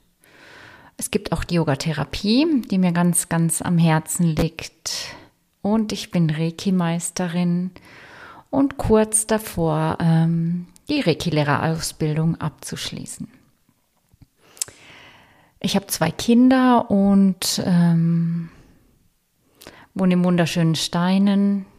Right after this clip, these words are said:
mit ganz viel Natur um mich rum. Genau. Aber wer bin ich wirklich? Ähm, <laughs> das ist eine sehr, sehr gute Frage. Ähm,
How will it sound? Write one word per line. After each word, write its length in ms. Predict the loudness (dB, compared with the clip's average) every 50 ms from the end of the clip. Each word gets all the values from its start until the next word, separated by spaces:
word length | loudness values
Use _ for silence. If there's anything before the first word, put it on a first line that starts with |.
| _ _
mit 260 | -6 -6 -6 -6 -6
ganz 280 | -4 -4 -4 -4 -6 -6
viel 240 | -6 -4 -2 0
Natur 460 | 0 0 0 -2 -2 -2 0 2 2 2
um 100 | 2 0
mich 260 | -2 -2 -6 -6 -4
rum. 540 | -2 0 2 2 2 2 0 0 -2 -6 -8 -16 _ _ _ _ _ _ -20 -20 -20 -20 -20 -20 -20 -20 -20 -20 -20 -20 -20 -20 _ _ _ _ _ _
Genau. 320 | -2 0 0 2 2 2 0 0 -2 -4 -8 -12 -16 -20 _ _ _ _ _ _ _ _ _ _ _ _ _ _ _ _ _ _ _ _ _ _ _ _ _ _ _ _ _
Aber 220 | -4 0 0 2 4
wer 140 | 2 2 2
bin 160 | 4 4 4
ich 200 | 4 2 0 2
wirklich? 580 | 4 4 4 4 4 2 2 2 2 -2 -4 -2
Ähm, 400 | 0 0 2 2 4 4 4 4 4 0 -4 2 2 2 2 4 0 0 -2
<laughs> 600 | 0 0 2 4 4 4 4 4 2 0 0 0
das 160 | -2 2 2
ist 160 | 2 4 4
eine 80 | 2 4
sehr, 220 | 6 4 4 6
sehr 140 | 4 2 2
gute 280 | 2 -2 -4 -2 -4
Frage. 600 | -6 0 2 4 6 6 6 6 6 4 4 4 4
Ähm, 560 | 4 4 6 8 8 8 8 6 4 2 -2